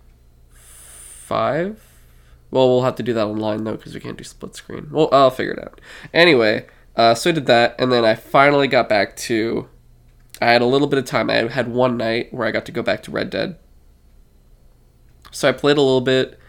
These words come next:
I'm still on chapter two, but basically I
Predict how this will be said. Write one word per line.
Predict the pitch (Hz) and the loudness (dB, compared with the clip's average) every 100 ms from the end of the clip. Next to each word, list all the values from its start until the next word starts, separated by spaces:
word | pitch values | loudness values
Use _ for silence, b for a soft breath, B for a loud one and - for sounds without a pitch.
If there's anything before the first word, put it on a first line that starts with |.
| b b b | b b b
I'm | 127 | -10
still | - 156 | 0 2
on | 151 | 4
chapter | 160 156 | 0 -2
two, | 123 139 | -2 0
but | 131 | 0
basically | 117 120 - 131 123 | 0 0 0 0 0
I | - 120 117 117 123 120 | 2 2 2 0 0 -4